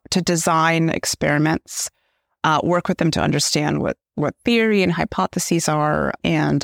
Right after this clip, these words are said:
also the skills that I brought as a, in, in measurement, as a, I,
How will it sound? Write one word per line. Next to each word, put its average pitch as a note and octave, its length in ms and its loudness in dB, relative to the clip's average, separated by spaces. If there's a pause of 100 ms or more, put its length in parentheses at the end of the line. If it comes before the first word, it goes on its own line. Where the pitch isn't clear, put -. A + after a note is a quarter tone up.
also D3 640 0 (200)
the E3 160 -2
skills D#3+ 360 0
that D3+ 100 0
I D3 60 0
brought D3 280 0
as C#3+ 200 -2
a, C#3 200 -2 (560)
in, F#3+ 120 2
in F3+ 180 2
measurement, D3 540 0 (120)
as D3+ 160 0
a, A2+ 240 0 (560)
I, D3+ 120 -2